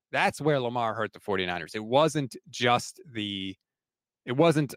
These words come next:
uh, scrambling, even though he did have that one big play. So that was one thing I wanted to point out. Even without Armstead, they still did an okay job.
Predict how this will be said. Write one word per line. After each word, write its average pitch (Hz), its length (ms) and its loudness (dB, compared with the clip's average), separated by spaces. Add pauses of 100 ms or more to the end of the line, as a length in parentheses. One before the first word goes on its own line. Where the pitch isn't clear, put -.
uh, 113 160 2
scrambling, 127 500 0 (280)
even 165 200 4
though 143 100 2
he 131 100 2
did 143 120 4
have 131 140 4
that 117 180 2
one 120 160 0
big 110 240 -4
play. 98 320 -4 (640)
So 95 260 2 (300)
that 143 180 2
was 120 120 -4
one 123 180 -2
thing 110 140 2
I 107 80 4
wanted 107 240 4
to 98 180 -4
point 107 240 2
out. 98 220 2
Even 113 260 -2
without 117 380 4
Armstead, 98 440 2
they 104 120 0
still 120 260 -2
did 110 160 0
an 104 120 -2
okay 95 300 -2
job. 90 360 0